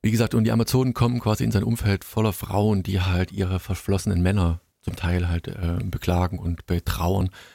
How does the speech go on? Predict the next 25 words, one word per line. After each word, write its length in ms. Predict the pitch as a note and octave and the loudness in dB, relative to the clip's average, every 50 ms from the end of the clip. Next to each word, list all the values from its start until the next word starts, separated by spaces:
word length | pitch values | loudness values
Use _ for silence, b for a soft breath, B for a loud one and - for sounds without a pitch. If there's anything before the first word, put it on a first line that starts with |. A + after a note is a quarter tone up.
| B B B | B B B
und 120 | - F#2+ | -2 -2
kommen 220 | F#2 - G2 G#2 G2+ | 0 2 0 0 2
und 200 | G2 G#2 G#2+ - | 0 0 -2 -4
sprühen 340 | - - - G#2 A2 A#2 A2 | -6 -2 0 2 2 2 2
dann, 240 | G2 F#2+ F#2+ F#2+ F#2+ B B B B B B B _ | 2 2 2 0 -2 B B B B B B B _
äh, 380 | G2+ G2 G2 G2 G2 F#2+ F#2 | -2 0 2 2 2 2 2
sogar 240 | F2 - - F#2 G2 | 0 0 2 2 2
mit 160 | F#2+ F#2+ - | 2 2 2
einem 120 | - F#2 E2+ | 0 0 0
Typo, 380 | - G#2+ G2 G2+ - G2+ F#2+ | 2 2 2 2 2 2 0
also 160 | F#2 F2+ F#2+ F#2 | 0 0 2 0
<laughs> 840 | F2+ E2 - - - - - - - - - - - _ _ _ | 0 2 2 0 0 0 -4 -8 -10 -16 -20 -20 -20 _ _ _
mit 140 | _ - - | _ -2 0
einem 80 | F#2+ F2+ | 0 0
Rechtschreibfehler, 580 | F2+ G2 - - - F#2 - G2 F#2 F#2 F#2 | 2 0 0 -2 -2 -2 0 0 0 0 -2
dieses, 460 | - - - F#2+ F#2 F2+ F2 E2 - - | -2 -4 -10 -10 -6 -6 -6 -6 -6 -4
äh, 260 | - F#2 F#2 F#2 - - G#2+ | -2 0 0 0 -2 -4 -2
Good 240 | - G2+ G2+ - - | 0 0 -2 0 -2
Riddance, 720 | F#2 F2+ F#2 G#2+ G#2+ G#2 F#2+ F#2+ F#2 F#2 F#2 - - - | -2 0 0 2 2 2 2 2 2 0 -2 -6 -12 -6
äh, 300 | - F#2 F2+ F2+ F#2+ G2 | -2 -2 0 0 -2 -4
auf 180 | - - F2 - | -4 -6 -2 2
Nimmerwiedersehen 800 | G2+ G2 G2+ F#2+ F2 G2 G#2+ A2+ F2+ D#2 - F#2 F#2 F#2 F#2+ F#2 B B B B B B B B | 2 2 4 4 2 2 2 2 0 0 0 0 0 2 0 0 B B B B B B B B
an 260 | _ - F2+ F2+ F2+ - | _ -2 0 0 0 -2
diesen 420 | - F2+ - F#2 F#2 - - F#2 - | -4 -6 -4 -4 -4 -2 -2 -4 -2
Obelisken. 560 | - E2+ F2+ F2+ G2+ - - - G#2 G#2 G#2+ | -2 0 0 0 0 0 -2 -2 -2 -2 -4